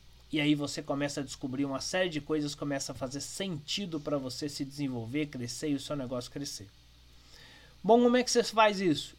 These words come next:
Estudo contínuo, aprendizado contínuo. Cada vez que você aprende,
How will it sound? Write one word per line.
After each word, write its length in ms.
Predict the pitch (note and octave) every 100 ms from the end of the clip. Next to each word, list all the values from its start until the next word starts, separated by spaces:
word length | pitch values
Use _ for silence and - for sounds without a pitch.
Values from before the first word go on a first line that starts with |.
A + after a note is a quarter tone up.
| -
Estudo 440 | - - G#3+ G3+
contínuo, 600 | G#3 F#3+ - G#3 F#3+ A2+ -
aprendizado 720 | C#3+ - G3 F3+ F3 G3+ G#3
contínuo. 600 | G3+ F#3+ D3+ G#3 G3+ D#3 G2+ - - - - - - - -
Cada 420 | E3 G#3 G3+ A3
vez 320 | F3 F#3+ G3+
que 120 | - F#3
você 320 | F3+ - G3
aprende, 840 | F3+ - - F3+ G3 G3+ G3